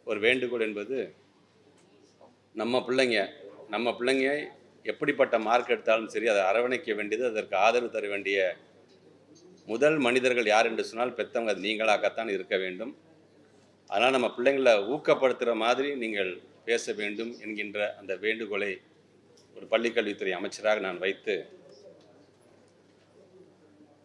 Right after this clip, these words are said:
தேர்வு நடைபெற்ற நாட்கள் மூணு மூணு ரெண்டாயிரத்தி இருபத்தைந்து முதல் இருபத்தைந்து மூணு ரெண்டாயிரத்தி இருபத்தைந்து வரை நடந்தது.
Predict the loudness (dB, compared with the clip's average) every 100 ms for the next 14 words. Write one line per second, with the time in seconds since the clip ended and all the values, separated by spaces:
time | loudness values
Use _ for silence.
0 | _ -20 -20 -20 _ _ _ _ _ _
1 | _ _ _ _ _ 2 6 6 4 2
2 | 2 0 -2 -2 0 -2 -2 -6 -6 -10
3 | _ _ _ _ _ _ _ _ _ _
4 | _ _ _ 0 4 4 4 4 4 4
5 | 6 4 2 -4 -4 -2 -2 -4 0 0
6 | 0 -6 -18 -6 -2 -2 0 0 0 -2
7 | 0 0 2 2 2 -4 -4 -2 -2 -4
8 | -2 0 0 -2 -6 -6 -12